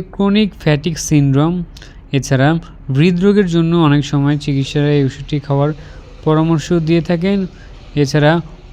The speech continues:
কনজেস্টিভ হার্ট ফেইলিওরের চিকিৎসায় এটি খাওয়ার পরামর্শ দিয়ে থাকেন। এছাড়া কিডনি ডিজিজ, কিডনি ডিজিজের বিভিন্ন সমস্যা হলেও এই অকারনিক্স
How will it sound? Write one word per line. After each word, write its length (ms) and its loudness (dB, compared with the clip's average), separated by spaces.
কনজেস্টিভ 680 2
হার্ট 320 2
ফেইলিওরের 440 2
চিকিৎসায় 560 0
এটি 140 -2
খাওয়ার 300 2
পরামর্শ 400 0
দিয়ে 200 0
থাকেন। 280 0
এছাড়া 300 2
কিডনি 380 2
ডিজিজ, 360 2
কিডনি 300 2
ডিজিজের 440 2
বিভিন্ন 320 2
সমস্যা 500 0
হলেও 260 4
এই 120 4
অকারনিক্স 420 0